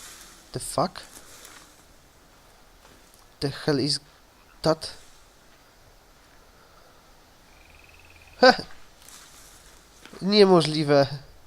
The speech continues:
Gdzie ja jestem? Co to za miejsce?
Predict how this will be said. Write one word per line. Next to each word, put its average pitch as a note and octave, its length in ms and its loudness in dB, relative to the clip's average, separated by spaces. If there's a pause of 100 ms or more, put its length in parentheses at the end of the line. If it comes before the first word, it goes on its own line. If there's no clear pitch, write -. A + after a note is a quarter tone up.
(1700)
Gdzie G#3 220 0
ja F3 160 4
jestem? C#3 460 0 (1160)
Co - 180 -12
to E3+ 80 -4
za D#3+ 140 2
miejsce? C#3+ 520 0